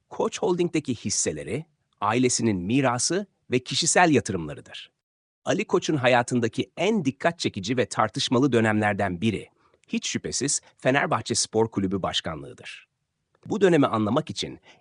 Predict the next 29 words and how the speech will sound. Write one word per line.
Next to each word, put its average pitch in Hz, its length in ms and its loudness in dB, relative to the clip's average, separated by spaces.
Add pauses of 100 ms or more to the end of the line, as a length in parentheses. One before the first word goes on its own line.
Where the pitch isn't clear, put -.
(120)
iki 196 280 -6
bin 180 120 2
on 226 240 0
sekizdeki 95 680 -4
tarihi 117 560 -2
başkanlık 123 520 0
seçiminden 107 480 0
başlamak - 420 -8
gerekir. - 540 -18 (560)
Üç 247 200 -4
Haziran 113 420 2
iki 139 240 -4
bin 123 80 2
on 156 160 0
sekiz - 340 -4
tarihinde 104 640 -6 (220)
Fenerbahçe 117 640 0
tarihinin 92 540 -4 (280)
en 208 220 2
yüksek 143 480 -2
katılımlı 117 520 0
başkanlık 127 540 -2
seçimi - 340 -2
gerçekleştirildi. - 960 -12 (480)
Karşısında 131 720 -2 (260)
yirmi 120 380 2
yıllık 175 380 2
başkanlık 123 480 2
tecrübesiyle 92 640 -4